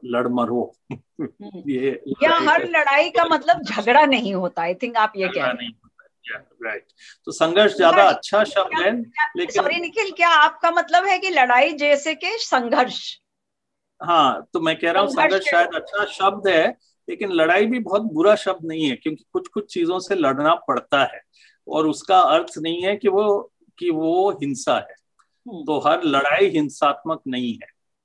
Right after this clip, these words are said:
Speaker 1: बात ये है। अम, और जब कहते हैं लड़ेंगे जीतेंगे, तो ये अर्थ नहीं है कि अब बंदूक लेके चल दो।
Speaker 2: हाँ।
Speaker 1: तो ये, ये एक चीज स्पष्ट था जब मैंने काम शुरू किया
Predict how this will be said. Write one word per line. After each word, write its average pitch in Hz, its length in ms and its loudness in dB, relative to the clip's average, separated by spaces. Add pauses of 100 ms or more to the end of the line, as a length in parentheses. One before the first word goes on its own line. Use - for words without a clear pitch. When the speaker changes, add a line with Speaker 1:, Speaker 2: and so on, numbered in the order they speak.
(120)
Speaker 1:
बात 117 460 -2 (120)
ये 117 120 -4
है। - 240 -12 (560)
अम, 117 500 -4 (180)
और 127 140 -4
जब 123 140 -2
कहते 139 360 -4
हैं 139 100 -2
लड़ेंगे 135 540 2
जीतेंगे, 131 680 -2 (460)
तो 165 280 -6
ये 147 160 0
अर्थ 139 260 0 (120)
नहीं 143 200 -2
है 143 160 -2
कि 147 160 -4
अब 127 100 -2
बंदूक 127 400 -2
लेके 120 240 -6
चल 101 260 -16
दो। - 160 -20 (560)
Speaker 2:
हाँ। 180 100 -8
Speaker 1:
तो 190 360 6 (160)
ये, 196 640 -2
ये 214 520 -2 (100)
एक 220 320 -2 (580)
चीज 233 280 2
स्पष्ट - 500 0 (100)
था 170 120 4
जब 165 160 -4
मैंने 160 260 -4
काम 151 360 0
शुरू 147 380 -2
किया 123 400 -2